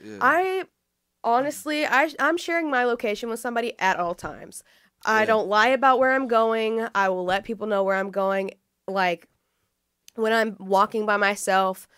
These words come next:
Speaker 1: Yeah.
Speaker 2: which is very, very seldom, I will be on the phone with somebody or be like, "Hey, can you, can you talk to me until I get to my car?"
Speaker 1: Mm-hmm.
Speaker 2: Or if I'm
Speaker 1: <clears throat>
Speaker 2: driving someone home, I won't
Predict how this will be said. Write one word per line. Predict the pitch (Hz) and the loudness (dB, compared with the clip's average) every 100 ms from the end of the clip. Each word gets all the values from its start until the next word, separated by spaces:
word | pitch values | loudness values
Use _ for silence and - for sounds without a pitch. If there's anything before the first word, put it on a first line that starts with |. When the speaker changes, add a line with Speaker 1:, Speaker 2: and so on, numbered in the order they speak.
| _ | _
Speaker 1:
Yeah. | 220 | -6
Speaker 2:
which | 226 220 | -4 -2
is | 220 | -4
very, | 196 214 233 208 185 170 | 0 2 4 2 -2 -4
very | 180 180 180 175 | 0 0 2 -2
seldom, | - 175 175 170 160 165 - _ - | -2 0 0 0 -4 -6 -14 _ 2
I | 185 | 4
will | 196 | 4
be | 190 196 | 2 0
on | 180 175 | 0 0
the | 170 | -2
phone | - 214 226 | 2 4 4
with | 240 | 0
somebody | 247 226 220 214 | 0 2 4 4
or | 214 | 2
be | 196 | -2
like, | 180 - | -6 -6
"Hey, | - 208 196 190 | -6 0 2 2
can | 190 190 | -2 -8
you, | 175 - _ | -8 -12 _
can | - 175 | -10 -10
you | 170 | -8
talk | 190 190 | -6 -6
to | - | -6
me | 185 | -8
until | 180 175 | -6 -6
I | |
get | 170 160 | -8 -10
to | - | -14
my | |
car?" | - - 311 277 262 240 240 | -18 -4 2 6 8 8 4
Speaker 1:
Mm-hmm. | 220 220 220 | -8 -10 -6
Speaker 2:
Or | 233 226 | 2 2
if | 220 | 2
I'm | 226 214 214 208 | 2 2 2 0
Speaker 1:
<clears throat> | 170 | 0
Speaker 2:
driving | 226 240 247 247 | 4 4 4 0
someone | 262 233 220 | -2 -2 -2
home, | 220 277 269 262 254 | 0 6 8 8 6
I | 220 | 4
won't | 220 214 202 | 4 2 0